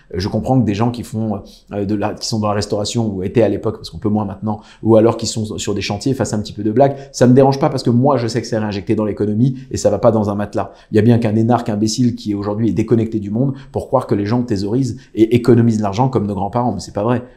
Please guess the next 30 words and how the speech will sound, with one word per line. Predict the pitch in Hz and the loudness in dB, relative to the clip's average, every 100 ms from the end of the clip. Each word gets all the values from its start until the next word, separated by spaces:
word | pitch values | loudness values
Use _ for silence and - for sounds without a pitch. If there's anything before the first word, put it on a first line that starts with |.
| - | -2
On | 110 | 4
est | 117 | 6
dans | 120 | 8
l'hyperconsumérisme. | 123 127 123 120 131 139 139 98 - - | 6 4 -2 -4 -2 -2 -2 -6 -12 2
Les | 117 | 4
gens | 131 | 6
gagnent | 123 117 | 4 4
cent, | 117 160 | 2 0
ils | 135 | 0
dépensent | 117 117 - | 0 0 -4
cent | 127 120 | -2 -2
vingt. | |
Donc, | 120 90 101 107 | -4 -8 -12 -8
il | |
y | 110 | -8
a, | - - | -8 -4
il | 117 | 0
y | |
a | 110 | 0
que | |
ces | - 156 | 2 2
gens | 139 151 | 2 0
qui | 110 | 0
pensent | 123 139 - | 0 0 -2
que | 113 | -4
quand | 113 107 | -4 -6
on | 104 | -2
fait | 127 | 0
du | 107 98 | 0 0
black | 113 123 - | 2 2 0